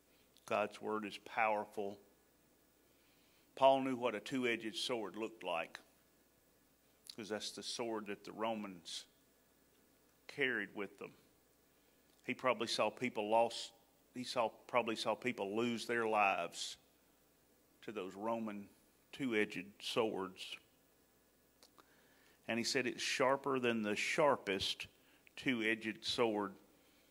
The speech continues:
Think about this. It says, "Cutting between soul and spirit."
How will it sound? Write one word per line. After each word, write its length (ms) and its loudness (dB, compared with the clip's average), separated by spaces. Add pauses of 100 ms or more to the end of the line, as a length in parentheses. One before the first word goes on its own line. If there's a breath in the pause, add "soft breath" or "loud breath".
(120 soft breath)
Think 180 -8
about 260 4
this. 260 2
It 160 0
says, 640 0 (800 soft breath)
"Cutting 460 4
between 500 -2
soul 640 0
and 160 -4
spirit." 720 -4